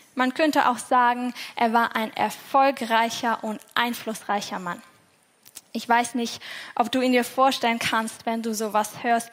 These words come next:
wie strebsam, erfolgreich und ehrgeizig. Er war auch stolz auf seine Herkunft. Ich vermute, dass Paulus so ein Mensch war, der sein Leben geliebt hat. Und trotzdem wollte er mehr,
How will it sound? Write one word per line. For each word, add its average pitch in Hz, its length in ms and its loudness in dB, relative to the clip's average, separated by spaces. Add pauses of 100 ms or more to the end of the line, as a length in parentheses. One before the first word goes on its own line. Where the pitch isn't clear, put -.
wie 214 220 -4 (320)
strebsam, 247 960 0 (100)
erfolgreich 240 880 0
und 226 100 -4 (100)
ehrgeizig. 226 800 -2 (1080)
Er 247 160 4
war 311 240 4
auch 139 200 -2 (200)
stolz 311 480 2
auf 269 140 0
seine 240 280 0
Herkunft. - 720 -6 (400)
Ich 262 140 2
vermute, 269 760 2 (360)
dass 233 220 0
Paulus 294 560 4
so 240 60 -4
ein 226 140 -2
Mensch 233 360 0
war, 220 120 2
der 214 180 0
sein 202 240 -2
Leben 220 400 2
geliebt 214 460 -4
hat. - 300 -4 (640)
Und 226 220 -4
trotzdem 254 680 0
wollte 247 380 4
er 233 120 2
mehr, 226 400 0